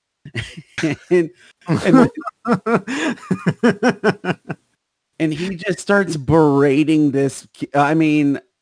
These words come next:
Speaker 1: in all honesty, the person I was buying the game from was probably my age too, and was just like, "Oh, I just can't sell you the game 'cause you're not an adult." And, and,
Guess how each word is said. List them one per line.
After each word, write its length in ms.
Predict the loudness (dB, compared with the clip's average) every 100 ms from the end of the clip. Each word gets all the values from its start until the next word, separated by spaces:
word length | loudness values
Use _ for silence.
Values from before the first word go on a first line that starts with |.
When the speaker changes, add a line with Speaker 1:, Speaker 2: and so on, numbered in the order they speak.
| _ -20 -12 0
Speaker 1:
in 80 | 2
all 240 | 4 2 0
honesty, 480 | -2 -4 -4 -4
the 160 | -2 -4
person 460 | -4 -4 -4 -4 -2
I 140 | -2
was 180 | -2 -4
buying 320 | -4 -2 -2
the 80 | -4
game 280 | -4 -4 -2
from 240 | -2 -2
was 140 | -4 -6
probably 580 | -4 -2 -2 -4 -4 -2
my 220 | -4 -4
age 460 | -4 -6 -8 -12
too, 320 | -8 -6 -4 -4
and 120 | -6
was 120 | -6
just 220 | -8 -8 -2
like, 240 | 0 0
"Oh, 360 | 0 0 0 0
I 60 |
just 300 | -4 -10 -16
can't 400 | -8 -4 -4 -6 -10
sell 320 | 0 0 0
you 180 | -4 -8
the 120 | -8
game 380 | -6 -6 -8 -10
'cause 160 | -12
you're 240 | -6 -6 -2
not 220 | -2 -2
an 140 | -4
adult." 420 | -6 -4 -2 -2 -4
And, 220 | -4 -4 -4
and, 260 | -2 -2